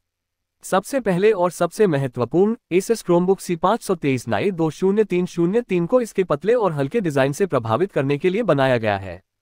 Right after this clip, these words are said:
मात्र एक दशमलव छह नौ किग्रा वजनी और मात्र पन्द्रह दशमलव छह इंच मापने वाला ये Chromebook अत्यधिक पोर्टेबल है, जिससे आप इसे अपने साथ कहीं भी ले जा सकते हैं।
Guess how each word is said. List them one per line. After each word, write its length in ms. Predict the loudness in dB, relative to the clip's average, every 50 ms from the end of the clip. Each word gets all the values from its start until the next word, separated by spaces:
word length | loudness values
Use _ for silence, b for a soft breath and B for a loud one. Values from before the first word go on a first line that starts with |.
| _ _ _ _ _ _ _ _ -6
मात्र 340 | -2 2 2 2 2 2 2
एक 160 | 2 2 2
दशमलव 480 | 0 -4 -2 -2 -2 0 2 0 0 -2 -4
छह 220 | -4 -4 -2 0
नौ 160 | 2 2 2
किग्रा 300 | 2 2 -2 0 0 0
वजनी 360 | 2 0 0 0 0 2 2
और 120 | 2 2 2
मात्र 340 | 2 2 2 2 0 -2 0
पन्द्रह 360 | 2 2 2 2 0 0 0
दशमलव 500 | 0 -2 -2 0 -2 0 0 0 -2 -4 -4
छह 220 | -6 -4 -2 -2
इंच 180 | -2 -2 -2 0
मापने 300 | 2 2 2 2 0 0
वाला 260 | 2 2 2 0 0
ये 180 | -2 -2 -4
Chromebook 460 | -2 0 2 2 2 2 0 0 0 0
अत्यधिक 400 | -2 -2 -2 -2 -2 -2 -2 0
पोर्टेबल 420 | 0 0 0 2 0 0 0 0 0
है, 200 | -2 -4 -8 -8 -6
जिससे 280 | -6 -6 -4 -2 0 2
आप 180 | 2 2 2 0
इसे 180 | -2 0 0
अपने 240 | 0 0 0 -2 -2
साथ 200 | 0 0 0 0
कहीं 280 | -2 -4 -4 -2 -2 -2
भी 100 | -2 0
ले 120 | -2 -2
जा 160 | 0 -2 -2
सकते 300 | -2 -4 -8 -8 -8 -8
हैं। 220 | -8 -8 -10 -14